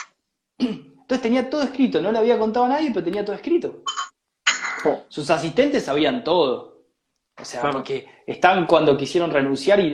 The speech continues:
Speaker 1: y este, lo, los, les insultaba, les hacía de todo. O sea, cuentan unas cosas tremendas. Pero tenían,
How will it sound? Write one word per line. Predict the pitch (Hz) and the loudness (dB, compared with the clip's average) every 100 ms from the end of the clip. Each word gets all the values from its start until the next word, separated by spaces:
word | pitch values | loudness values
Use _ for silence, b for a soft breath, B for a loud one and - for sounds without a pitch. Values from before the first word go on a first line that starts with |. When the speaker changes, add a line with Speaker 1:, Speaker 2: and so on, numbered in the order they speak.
| 147 | -2
Speaker 1:
y | |
este, | 147 147 147 | -2 -4 -10
lo, | 135 135 | -8 -10
los, | 143 135 - - - | -12 -18 -18 -20 -12
les | 143 - | -12 -8
insultaba, | 143 135 143 127 - 190 196 151 | -8 -6 -6 -4 4 6 8 6
les | 143 - | 4 -4
hacía | - 214 | -6 -4
de | 220 | -4
todo. | - 226 202 131 | -2 0 0 -2
O | 120 | -6
sea, | 151 | -10
cuentan | 143 196 254 180 | -4 -2 -2 -4
unas | 175 - | -8 -10
cosas | 214 214 - | -10 -10 -10
tremendas. | 139 135 170 247 139 - _ _ _ - | -10 -6 -4 -6 -8 -14 _ _ _ -14
Pero | 180 | -8
tenían, | 196 254 240 | -4 -2 -4